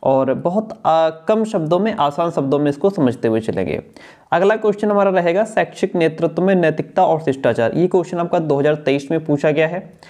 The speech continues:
तो इसको हम लोग डिस्कस करेंगे। And, uh, आगे जो क्वेश्चन हमको मिलेगा, यह भी क्वेश्चन पिछली बार दो हज़ार तेईस में पूछा गया क्वेश्चन है, कक्षा कक्ष प्रबंधन कौशल के प्रमुख घटक कौन कौन से होते हैं, इस क्वेश्चन को समझेंगे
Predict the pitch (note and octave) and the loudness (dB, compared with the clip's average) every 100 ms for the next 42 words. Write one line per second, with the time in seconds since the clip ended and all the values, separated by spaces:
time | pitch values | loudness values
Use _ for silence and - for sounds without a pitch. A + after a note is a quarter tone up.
0 | - - _ C#3+ C3+ B2+ - D#3+ D#3+ D#3+ | -20 -20 _ 0 0 0 -4 0 2 2
1 | D3 - D#3+ D#3 D3 D3+ F#3+ A3 - _ | 0 0 -2 0 0 0 -4 -10 -20 _
2 | - C3 B2+ A#2+ B2 A#2 - - D#3 F#3 | -6 -2 0 2 2 0 -4 -2 0 2
3 | A3 A3 E3 D#3 F#3 F3 F3+ D#3 C3 C3 | 0 0 -2 0 -2 0 2 2 2 0
4 | F3 - D#3 D#3+ F3+ E3+ G#3+ A3 D3+ C#3 | -8 -6 0 2 2 2 0 2 0 0
5 | F3+ F#3+ D#3 D3 E3+ D#3 D#3+ D3+ D3 D3 | -4 -2 -4 0 0 2 2 2 0 0
6 | D3+ E3 F#3 F#3 F3 D3 C3 D3 D3 D3+ | 0 0 0 -2 0 0 0 0 0 0
7 | B2 B2 D#3 D#3+ F3 - - - _ - | -2 0 0 0 -4 -8 -20 -20 _ -2
8 | F3 - - A3 A3 - F#3 E3 D#3+ F#3 | -2 0 0 0 -2 -4 0 2 0 0
9 | F#3+ G3 D3+ D3 F3 F3 F#3 D#3+ E3 D#3 | -2 0 0 0 -4 -2 -2 0 0 -2
10 | D3+ D#3+ D#3 D3+ B2+ B2 A2+ A#2 A2+ A2+ | -2 -4 0 0 0 -2 -2 -2 -2 -2
11 | A#2+ A#2 A2 - - _ F#3+ F#3+ - F#3 | -4 -4 -8 -16 -20 _ -2 -2 2 0
12 | F#3 G3+ G3 F#3+ F3 E3+ G3+ G#3 | 2 0 0 0 -2 -2 0 0